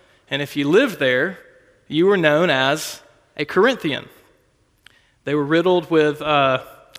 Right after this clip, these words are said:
anything bad you can imagine they had.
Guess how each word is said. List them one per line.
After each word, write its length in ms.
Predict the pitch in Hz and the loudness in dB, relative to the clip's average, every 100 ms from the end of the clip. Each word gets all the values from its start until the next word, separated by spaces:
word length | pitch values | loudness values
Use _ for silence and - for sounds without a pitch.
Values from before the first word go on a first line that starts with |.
| - _ _ _ _ _ | -20 _ _ _ _ _
anything 460 | 180 196 190 190 175 | -2 0 0 -2 0
bad 340 | 160 160 160 | 0 2 2
you 100 | 160 | 0
can 160 | 151 156 | -2 -4
imagine 520 | 147 127 113 - 143 _ _ _ _ _ | -4 -4 -6 -10 -18 _ _ _ _ _
they 180 | 127 120 | -10 -10
had. 220 | 110 - | -10 -16